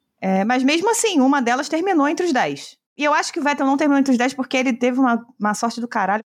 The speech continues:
Tomou as três porradas de gente nada a ver, do nada, surgia alguém e batia nele. <laughs>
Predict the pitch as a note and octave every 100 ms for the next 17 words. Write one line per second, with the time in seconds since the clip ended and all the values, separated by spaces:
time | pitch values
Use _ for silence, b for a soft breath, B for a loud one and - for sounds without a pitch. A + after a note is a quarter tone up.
0 | _ G#3+ G#3+ B3 A#3 - A#3 C#4+ - A#3
1 | G3+ A3 A#3+ G#3 G#3+ A3+ A#3 G3+ - G#3
2 | A#3 B3 G3+ G#3+ G#3+ A#3 F#3+ G#3 A3 A3+
3 | G#3 G#3+ G3+ F#3 G#3 G#3+ - A3 C#3+ _
4 | _ - C4+ - F4+ C#4